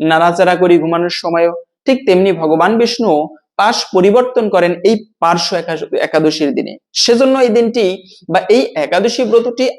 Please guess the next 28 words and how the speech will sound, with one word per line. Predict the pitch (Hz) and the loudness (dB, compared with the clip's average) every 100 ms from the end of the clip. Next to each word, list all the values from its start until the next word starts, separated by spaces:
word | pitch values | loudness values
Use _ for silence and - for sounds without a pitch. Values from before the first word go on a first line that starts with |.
| - | -8
আরো | 135 190 | -2 0
বেশি | 220 220 208 | 0 -2 -2
গুরুত্বপূর্ণ | 170 175 180 190 202 202 160 156 - _ - 131 | 0 0 0 0 2 2 0 -2 -8 _ -14 -2
বলা | 160 170 | 2 2
হয়েছে। | 160 147 139 - - - _ - | 2 0 0 -6 -10 -12 _ -4
কিন্তু | 170 208 | -2 0
কথা | - 170 226 240 | -2 -2 -2 0
হচ্ছে, | 269 269 190 | 0 2 2
অনেকে | 156 196 233 | 2 2 0
জানতে | 196 185 190 226 | 2 0 0 -2
চান | 220 170 135 139 - - 165 | 0 0 -2 -8 -14 -14 -4
যে | 180 226 - | 0 0 0
পার্শ্ব | 151 165 - 254 | -2 0 0 2
একাদশী | 208 185 185 202 190 | 2 2 0 0 -2
ব্রত, | 165 180 156 131 - _ - _ | -4 -4 -2 -4 -8 _ -20 _
আহ, | 151 151 | -2 0
মানে | 160 185 180 - - | 2 2 -2 -8 -6
মূল | 156 170 202 233 | 0 4 4 4
যে | 247 | 2
তিথি, | 247 208 214 208 156 - - - | 0 0 -2 0 -2 -4 -10 -20
সেই | - 208 214 | 0 2 2
তিথি | 226 220 240 | 0 -2 0
কখন | 190 175 202 | 0 0 -2
থেকে | 208 202 196 | 0 2 2
কখন | 190 202 | 0 -2
শুরু | 202 - 190 | -4 -2 0
হচ্ছে | 185 185 185 190 | 0 -4 -2 0
এবং | 202 202 147 165 | 2 2 0 -4